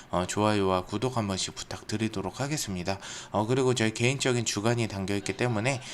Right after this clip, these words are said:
투자하시는데 참고사항으로만 좀 활용을 부탁드리도록 하겠습니다. 어, 일단 액세스바이오 한번 보도록 하겠습니다. 어, 액세스바이오 지금 차트상으로는 굉장히 좀,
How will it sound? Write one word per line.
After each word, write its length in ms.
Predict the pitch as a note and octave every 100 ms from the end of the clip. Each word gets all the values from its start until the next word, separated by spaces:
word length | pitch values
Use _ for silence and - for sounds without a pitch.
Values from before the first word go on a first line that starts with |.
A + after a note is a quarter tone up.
| -
투자하시는데 720 | - D#3 F3+ F3 - C#3+ A2 G2
참고사항으로만 960 | - D3+ D#3 D3 C#3 A#2+ F#2 F2+ G2+
좀 140 | - A2+
활용을 400 | B2+ C3+ G#2+ G#2+
부탁드리도록 840 | - G2+ - A2 A2+ G#2+ - -
하겠습니다. 680 | A#2 A#2+ A#2+ F#2 F2 F#2 B2 - - - - - - - - A2
어, 120 | A2
일단 320 | A2+ B2+ A2+
액세스바이오 680 | G#2+ E3+ F3 F3+ D#3+ C3 A#2+
한번 260 | A#2 A2
보도록 420 | G2+ G2+ A2 G#2+ C3
하겠습니다. 580 | D3+ - A2+ G2 G#2 -
어, 160 | G2 G2+
액세스바이오 760 | G2+ C#3 C#3+ D#3 D3+ D3 C#3 C3
지금 240 | A2+ A#2+
차트상으로는 960 | A#2+ - A3+ G#3+ G3+ F#3 D#3 C#3+ D3 C#3
굉장히 320 | G#2+ A2 B2
좀, 220 | B2+ B2